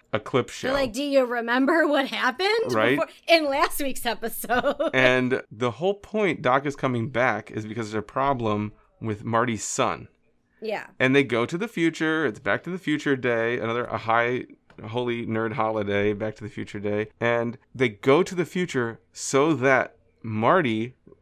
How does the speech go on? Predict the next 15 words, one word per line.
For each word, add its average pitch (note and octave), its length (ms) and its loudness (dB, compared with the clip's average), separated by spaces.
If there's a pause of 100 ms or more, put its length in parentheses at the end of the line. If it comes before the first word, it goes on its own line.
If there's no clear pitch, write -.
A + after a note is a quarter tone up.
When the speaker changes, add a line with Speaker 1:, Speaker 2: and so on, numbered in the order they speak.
Speaker 1:
whose A#2 280 -4
son D3+ 800 -2 (240)
looks C3+ 320 0
exactly A#2 500 -2
like E3 280 -2
him, G#2 300 -4 (380)
Speaker 2:
Great. F3+ 340 -8 (460)
Speaker 1:
right, C3+ 320 0 (200)
can A#2+ 340 4
f-, - 280 -14
basically B2 440 0
fix - 600 -4
his A#2+ 220 -2
son's A#2+ 380 -2
future. - 480 -8